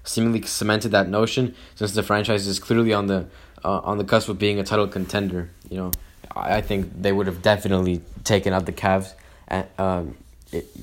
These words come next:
if, uh, Kyrie Irving was on the team, and definitely gave, would have, uh, given Golden State a fight.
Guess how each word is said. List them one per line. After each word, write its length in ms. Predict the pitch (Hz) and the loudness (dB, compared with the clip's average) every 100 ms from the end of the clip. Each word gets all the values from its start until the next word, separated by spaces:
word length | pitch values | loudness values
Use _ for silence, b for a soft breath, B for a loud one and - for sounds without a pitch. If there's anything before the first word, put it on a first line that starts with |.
| - | -4
if, 300 | 104 95 95 | -4 0 0
uh, 140 | 92 | 0
Kyrie 300 | 90 98 98 | 2 4 4
Irving 180 | 90 98 | 2 2
was 140 | 98 | 2
on 100 | 95 | 2
the 80 | 92 | 0
team, 200 | - 104 | 0 0
and 140 | 95 | 2
definitely 600 | 90 98 104 98 98 95 - - 98 | 2 2 2 2 2 0 -4 -10 0
gave, 300 | 98 98 92 - - - | 2 2 -2 -14 -20 -10
would 220 | 98 101 | -2 0
have, 180 | 95 87 - - - 76 76 | -2 -6 -14 -18 -14 -6 -4
uh, 140 | 101 | -2
given 320 | 95 104 98 | -2 -2 0
Golden 240 | 98 101 101 | 0 0 0
State 180 | 107 | 0
a 80 | 101 | 0
fight. 320 | 95 101 98 | 2 2 2